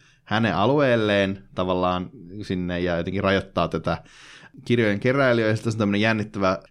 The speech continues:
perintösekoilu, missä, tota, tää Terese luulee, että tää Kiel on paljon rikkaampi kuin on, ja sitten, niin kuin, niillä tulee riitaa siitä, että kuka perii ja mitä, ja että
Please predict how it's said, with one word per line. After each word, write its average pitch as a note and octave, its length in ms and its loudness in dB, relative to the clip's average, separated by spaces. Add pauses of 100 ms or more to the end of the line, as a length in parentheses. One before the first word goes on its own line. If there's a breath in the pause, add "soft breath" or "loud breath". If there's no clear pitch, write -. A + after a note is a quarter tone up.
perintösekoilu, A#2 1080 2
missä, G2 440 -4
tota, F2+ 500 -4 (1080)
tää F2+ 120 0
Terese F#2 340 0
luulee, F2+ 380 0
että E2+ 200 -8
tää F2 240 -2
Kiel F2+ 240 -2
on E2+ 100 -4
paljon F2 180 -4
rikkaampi G#2+ 480 -2
kuin F2 300 -2
on, A#2+ 240 0
ja G2 280 2
sitten, E2 500 -6 (460 loud breath)
niin E2+ 140 -6
kuin, E2+ 80 -6
niillä E2 180 -4
tulee E2 140 0
riitaa E2 360 -2
siitä, D#2 320 -4
että D#2+ 220 -8
kuka - 240 -6
perii E2 300 -4
ja D#2 100 -4
mitä, E2 280 -6
ja D#2 180 -4
että D2+ 380 -6